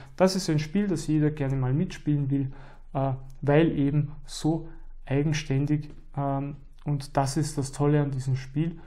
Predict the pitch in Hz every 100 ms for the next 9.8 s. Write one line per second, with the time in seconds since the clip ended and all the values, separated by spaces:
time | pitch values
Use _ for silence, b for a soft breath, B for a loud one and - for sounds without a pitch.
0 | B B B - 135 175 190 156 160 151
1 | - 190 240 247 208 196 185 214 - -
2 | 170 185 - 196 185 151 156 - 147 147
3 | 156 - - 160 165 - 151 151 - -
4 | - 165 226 220 196 170 170 - 151 151
5 | 151 135 135 135 b b b - 196 170
6 | 156 156 170 165 160 170 151 180 190 170
7 | 156 - 170 160 147 165 202 208 B B
8 | B - - 170 156 151 151 - 196 143
9 | 156 160 156 151 - 135 143 139